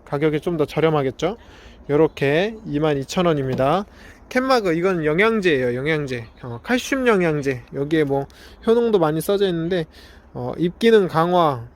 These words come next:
품질 향상, 칼슘 흡수, 흡수율, 어, 이동성 극대화. 자, 요렇게. 그리고 루츠, 이거는 가격이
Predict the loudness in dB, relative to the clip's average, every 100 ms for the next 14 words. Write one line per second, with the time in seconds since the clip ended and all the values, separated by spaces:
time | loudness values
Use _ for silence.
0 | -20 _ -20 -8 -4 -2 0 2 2 0
1 | 0 -2 0 0 2 0 0 -2 -6 0
2 | 0 2 -2 -4 -8 -2 2 4 4 2
3 | -4 -20 -20 -20 -20 -12 -6 -2 2 2
4 | 2 0 -2 -4 0 2 2 0 -6 -8
5 | -2 0 -2 -2 -6 -4 -4 -6 -16 -20
6 | -20 -20 -2 2 4 4 2 2 0 0
7 | 2 4 4 2 -2 0 0 0 -6